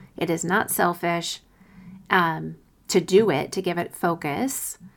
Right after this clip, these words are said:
Obviously, there's ways to get selfish about anything, but in general, self-care is something that there's not enough of, not, not something that we struggle to have too much of. So I will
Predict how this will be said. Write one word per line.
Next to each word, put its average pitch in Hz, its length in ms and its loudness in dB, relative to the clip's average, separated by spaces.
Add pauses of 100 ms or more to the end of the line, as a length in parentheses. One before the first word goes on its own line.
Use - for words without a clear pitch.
(400)
Obviously, 185 560 4
there's 180 240 2
ways 165 240 0
to 185 100 0
get - 200 0
selfish 165 460 -2
about 160 360 -2 (180)
anything, 165 800 0 (380)
but 185 440 4 (400)
in 262 160 4
general, 196 560 2 (420)
self-care 233 480 2
is 180 80 -4
something 180 400 -2
that 175 160 -6
there's 160 220 -2 (360)
not 202 380 2
enough 170 340 -2
of, 165 360 -2
not, 175 280 0 (480)
not 196 300 6
something 180 440 -2
that 175 140 0
we 160 120 -2
struggle 165 420 -2
to 165 180 -6
have 160 520 -2
too 190 160 -4
much 160 340 -2
of. - 300 -4 (200)
So 196 240 -2 (1040)
I 202 180 8
will 190 440 4